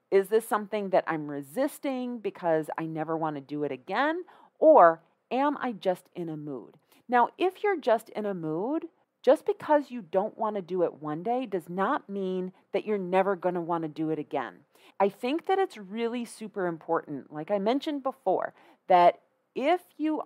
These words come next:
aren't motivated to do something one day, that you can take the day off. However, be aware that that's a very slippery slope,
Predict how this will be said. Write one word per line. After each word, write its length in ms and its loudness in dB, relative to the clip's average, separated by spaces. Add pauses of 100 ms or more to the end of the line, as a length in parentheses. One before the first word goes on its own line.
aren't 300 -4
motivated 720 -2
to 80 -20
do 340 -12
something 600 -6
one 340 0
day, 460 -2 (340)
that 320 8 (140)
you 180 -6
can 440 -4
take 260 -6
the 80 -6
day 260 0
off. 360 4 (320)
However, 840 6 (320)
be 120 0
aware 380 4
that 140 -6
that's 180 -6
a 60 -2
very 340 0
slippery 460 -4
slope, 420 -2